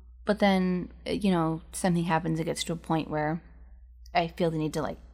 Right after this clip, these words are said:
essentially confess this need I have, or this thing I like, or this worry I have, or whatever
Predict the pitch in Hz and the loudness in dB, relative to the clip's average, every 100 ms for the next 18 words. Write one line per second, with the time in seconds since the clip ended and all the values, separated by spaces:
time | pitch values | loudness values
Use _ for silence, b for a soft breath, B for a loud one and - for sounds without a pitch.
0 | - - - - 180 165 131 - 147 - | -20 -20 -20 -6 -4 -2 -4 -4 -6 -4
1 | 156 156 - 143 - - 185 - 180 175 | -6 -6 -2 -2 -2 -12 -10 -8 -2 0
2 | 165 156 151 165 139 147 156 160 - 180 | 0 -2 -4 -2 -2 -2 -8 -12 -4 -4
3 | 165 151 147 156 160 - 147 170 B B | -2 -2 -2 -4 -4 -6 -8 -8 B B
4 | B B B B - 170 170 180 180 170 | B B B B -6 -4 -2 -2 0 0
5 | 165 160 165 160 165 175 165 170 214 208 | 0 -2 -2 -2 -2 -2 -4 -4 -8 -2
6 | 180 180 170 165 180 | -2 0 -2 -4 -4